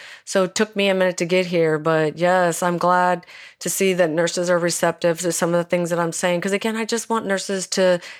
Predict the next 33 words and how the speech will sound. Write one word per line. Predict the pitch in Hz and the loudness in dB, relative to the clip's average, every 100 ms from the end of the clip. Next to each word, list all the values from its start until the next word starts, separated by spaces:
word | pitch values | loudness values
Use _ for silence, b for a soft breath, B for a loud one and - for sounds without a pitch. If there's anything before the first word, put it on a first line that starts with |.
| B | B
it's | 185 | 0
our | 226 | 2
livelihood, | 214 190 180 185 170 160 135 143 B B B | 2 0 0 -2 -2 -2 -2 -6 B B B
and | - 185 | -2 0
we | 180 190 | 2 2
need | 196 190 180 | 0 0 -2
to | - 190 185 180 175 175 B B - | -2 0 2 2 0 -2 B B -14
stand | - 190 185 | 0 2 4
up, | 185 180 - | 2 2 0
say | - 180 | 0 0
no, | 180 175 170 165 160 | 2 2 2 2 -2
and | - 170 165 | -2 -4 -4
protect | 170 - 170 | -4 -4 -2
our | 170 | -2
livelihood. | 160 160 160 165 170 160 | 0 0 0 -2 -2 0
What | 165 | -2
we | - 175 | -2 -4
do | 170 175 | -2 0
is | 170 165 | 0 -2
pretty | - 175 170 | -2 0 0
amazing. | 165 160 160 151 147 151 | 0 -2 -2 -4 -6 -4
So | - 160 156 147 147 B B B B - | -4 -2 -2 -4 -6 B B B B -2
love | 185 196 | 0 2
my | 202 | 2
TikTokers. | 196 214 208 190 180 175 170 | 2 0 0 0 2 0 0
I | 170 | -2
think | 185 | -2
it's | 185 185 | -2 2
awesome. | 170 175 170 156 156 | 2 0 -4 -6 -10
I'm | - | -4
learning | 180 185 190 | 0 2 2
a | 190 | 2
lot. | 190 185 175 175 | 4 4 2 -2